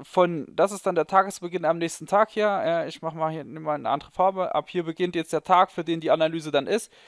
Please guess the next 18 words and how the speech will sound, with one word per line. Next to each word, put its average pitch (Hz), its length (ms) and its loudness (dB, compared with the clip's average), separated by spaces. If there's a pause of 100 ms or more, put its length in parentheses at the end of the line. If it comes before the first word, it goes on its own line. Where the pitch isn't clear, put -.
(240)
Wenn 175 120 0
ich 180 140 -4
sehe, 214 260 6
dass 185 160 4
der 170 180 4
gar 185 280 10
nicht 214 400 -4 (420)
unterhalb 196 840 8 (800)
des 165 240 0
Vortages 214 680 6
arbeitet, 202 640 0
gar 180 160 2
nicht 202 220 -6
hier 214 200 -6
unterhalb 214 680 4
des 185 140 -6
Vortages 202 500 0
arbeitet, 151 480 0